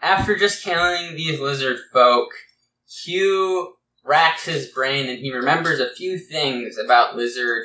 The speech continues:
folk culture. He knows that they really love a free meal, and often you can get out of combat in some way by simply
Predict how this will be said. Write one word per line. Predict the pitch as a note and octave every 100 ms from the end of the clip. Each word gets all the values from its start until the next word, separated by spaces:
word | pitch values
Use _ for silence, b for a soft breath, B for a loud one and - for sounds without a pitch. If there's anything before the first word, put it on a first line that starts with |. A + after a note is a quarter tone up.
| -
folk | A2 G#2+ - _ _ _ _
culture. | - C3 A#2 - - - - _ _ _ _ _
He | D3+ D#3+
knows | D#3+ E3 E3 D#3+ -
that | C#3+ D#3 - - _ -
they | B2+ C#3+ D3+ E3+ - _ _
really | A#2+ D3 E3
love | D3 B2 A#2+ A#2+
a | -
free | B2 A#2 A2+
meal, | G#2+ G2+ G2 - _ _ _ -
and | A#2+ A#2+ A#2
often | - C#3+ B2 - - B2+
you | B2
can | A#2+ A2+
get | B2
out | B2+ B2
of | A#2+ -
combat | G#2+ G#2+ G#2 G#2 G#2+ - - _ _ _ _ _ _
in | A#2 C3+ C3
some | - G3 E3
way | B2 A#2+ A2+ A2 _ _
by | A2+ A2 A2+ A2+ A2 A2+ - _ _
simply | - D#3 C#3 - B2+ B2 A#2+